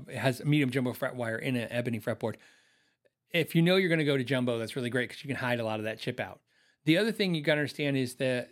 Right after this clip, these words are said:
that sometimes you wanna work on not, look, do your best to get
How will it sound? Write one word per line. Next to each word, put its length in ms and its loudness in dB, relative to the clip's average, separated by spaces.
that 160 -6
sometimes 400 0
you 180 -2
wanna 300 0
work 260 2
on 280 0
not, 240 -4
look, 280 2
do 100 0
your 120 4
best 280 0
to 60 -6
get 240 -2